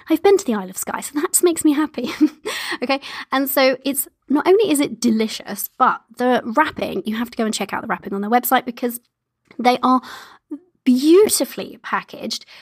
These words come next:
with original artwork designed by their U K-based team of artists, which I think is so wonderful. So not only do you have this beautifully crafted chocolate,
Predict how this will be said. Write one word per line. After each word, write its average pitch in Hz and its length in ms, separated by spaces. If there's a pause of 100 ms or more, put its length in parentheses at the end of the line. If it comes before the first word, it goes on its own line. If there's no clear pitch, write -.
(120)
with 294 480 (120)
original 262 960 (100)
artwork 277 600 (140)
designed 214 640
by 196 360
their 196 280
U 208 240
K-based 208 720 (320)
team 202 240
of 196 120
artists, 311 580
which 254 200
I 254 60
think 262 280 (280)
is 294 160
so 277 280
wonderful. 285 420
So 208 200 (280)
not 285 120
only 320 220
do 254 80
you 254 80
have 240 300
this 214 160
beautifully 214 640
crafted 202 560
chocolate, - 500